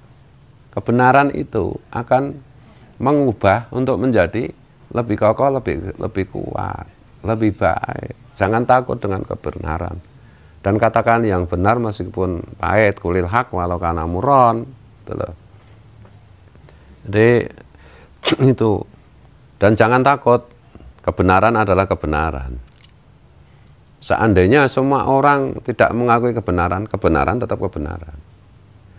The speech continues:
Jadi kebenaran itu bukan diikuti banyak orang atau sedikit orang, kebenaran itu mutlak mandiri.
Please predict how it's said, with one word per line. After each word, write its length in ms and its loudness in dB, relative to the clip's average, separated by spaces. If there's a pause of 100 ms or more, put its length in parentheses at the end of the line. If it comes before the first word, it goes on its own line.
(140)
Jadi 160 -2
kebenaran 560 4
itu 80 0
bukan 480 0 (640)
diikuti 400 4
banyak 320 2
orang 480 4
atau 320 4
sedikit 400 -4
orang, 400 0
kebenaran 480 2
itu 160 -2
mutlak 480 -2
mandiri. 560 -4